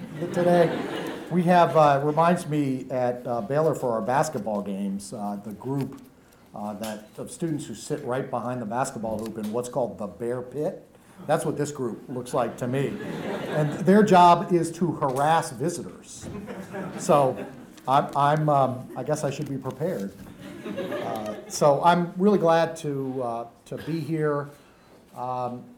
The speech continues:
I've never been to Christendom. I can't believe I've never been to Christendom. I, I went, did my undergraduate at the University of Dallas, taught at Thomas Aquinas College in Southern California, grew up in the D C area, and I was delighted to receive this invitation,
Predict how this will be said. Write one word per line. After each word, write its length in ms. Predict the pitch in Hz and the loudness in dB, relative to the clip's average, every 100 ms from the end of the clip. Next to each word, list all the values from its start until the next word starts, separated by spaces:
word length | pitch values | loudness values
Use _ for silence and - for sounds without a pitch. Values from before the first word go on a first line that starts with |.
| _ | _
I've 220 | 123 151 | -4 -2
never 180 | 165 175 | 0 -2
been 220 | 151 208 | 0 0
to 60 | 170 | -2
Christendom. 440 | - 123 - 101 | -4 -8 -8 -10
I 80 | 98 | -10
can't 220 | - 147 | -12 -12
believe 320 | 143 135 147 | -10 -6 -6
I've 160 | 107 98 | -6 -8
never 240 | 107 107 | -8 -10
been 460 | 98 113 113 101 101 - | -10 -10 -8 -6 -6 -8
to 260 | 120 107 | -12 -12
Christendom. 420 | - 117 135 127 135 | -10 -12 -10 -8 -8
I, 200 | 104 104 101 _ - - _ | -8 -10 -14 _ -20 -20 _
I 60 | - | -14
went, 340 | 113 123 123 | -8 -8 -8
did 140 | - 135 | -8 -4
my 100 | 131 | -4
undergraduate 400 | 143 139 135 120 | -2 -2 -4 -4
at 40 | |
the 40 | 123 | -10
University 340 | 127 123 127 | -10 -10 -8
of 60 | 104 | -6
Dallas, 380 | 117 123 127 127 | -2 0 0 -2
taught 240 | 131 127 | -2 0
at 180 | 123 - | -2 -4
Thomas 300 | 131 131 131 | -6 -6 -8
Aquinas 400 | - 135 131 127 | -8 -4 -4 -4
College 540 | 147 151 151 139 131 | 0 2 2 0 -4
in 260 | 120 107 110 | -8 -10 -12
Southern 320 | - 120 117 | -12 -12 -12
California, 720 | 117 113 - 156 143 135 117 104 - _ | -12 -12 -12 -12 -10 -8 -10 -14 -20 _
grew 120 | - 135 | -2 -2
up 120 | 135 | -2
in 60 | |
the 80 | 123 | -6
D 160 | 123 127 | -6 -8
C 180 | - 127 | -4 0
area, 380 | 123 123 120 120 - _ _ | 2 2 0 -4 -16 _ _
and 180 | 127 117 | -8 -6
I 160 | - 135 | 0 0
was 140 | 143 | 0
delighted 640 | 120 127 120 127 127 107 - | -2 -2 -2 -2 -4 -6 -10
to 240 | - 113 107 | -8 -6 -6
receive 340 | 107 - 127 | -8 -8 -6
this 180 | 117 113 | -6 -8
invitation, 800 | 110 104 113 113 107 107 98 95 | -8 -6 -6 -8 -8 -6 -6 -6